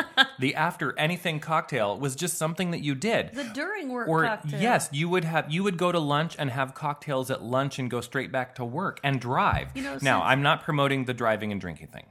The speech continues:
Speaker 2: No.
Speaker 1: That, that is something that as a society we need to have matured and moved on and not do. But you were gonna say?
Speaker 2: I was gonna say that since Pumpkin gypped us a cocktail party,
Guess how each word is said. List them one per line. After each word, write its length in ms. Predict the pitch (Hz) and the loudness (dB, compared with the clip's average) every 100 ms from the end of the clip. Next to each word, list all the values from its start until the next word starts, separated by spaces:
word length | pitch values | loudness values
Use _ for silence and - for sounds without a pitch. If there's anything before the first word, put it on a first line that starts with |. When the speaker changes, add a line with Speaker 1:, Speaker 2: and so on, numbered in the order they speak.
| _ | _
Speaker 2:
No. 100 | 185 | -4
Speaker 1:
That, 320 | 131 143 - | 4 4 4
that 180 | 135 131 | 2 2
is 120 | 143 | 2
something 340 | - 127 127 123 | 0 0 0 0
that 140 | 120 | 0
as 180 | 120 113 | 0 -2
a 80 | 107 | -6
society 540 | - - 110 107 107 | -8 0 0 2 -2
we 260 | 101 104 104 | -4 -4 -2
need 220 | 104 98 | -2 -4
to 80 | 98 | -6
have 100 | 98 | -4
matured 460 | 98 95 101 98 | -4 -4 -6 -4
and 100 | 90 | -4
moved 220 | 90 87 85 | -4 -4 -6
on 160 | 82 | -6
and 100 | 82 | -6
not 180 | 78 - | -8 -10
do. 140 | 71 - - - - - _ _ _ _ | -14 -16 -20 -20 -20 -20 _ _ _ _
But 160 | 165 143 | -6 -4
you 100 | 123 | -4
were 60 | |
gonna 160 | 117 110 | -4 -4
say? 260 | 117 101 117 _ - - _ _ - | -4 -4 -8 _ -20 -20 _ _ -10
Speaker 2:
I 100 | 262 | -8
was 160 | 254 | -8
gonna 160 | 254 233 | -10 -12
say 140 | 233 | -10
that 160 | 214 208 | -12 -10
since 160 | 214 190 | -12 -14
Pumpkin 540 | - 254 262 233 185 | -10 -10 -8 -8 -8
gypped 340 | 160 220 - | -8 -10 -10
us 160 | 196 - | -12 -12
a 40 | |
cocktail 480 | - 180 170 - 160 151 | -10 -10 -12 -14 -18 -14
party, 300 | 165 151 | -14 -14